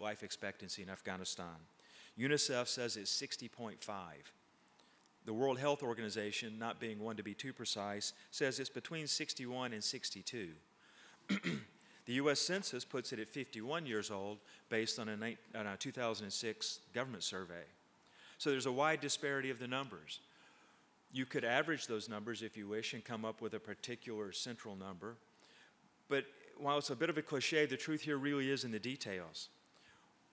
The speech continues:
What we have to do at U S A I D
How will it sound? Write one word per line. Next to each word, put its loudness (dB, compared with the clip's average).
What 4
we 4
have 6
to -2
do 2
at 4
U 2
S 4
A 0
I 2
D -2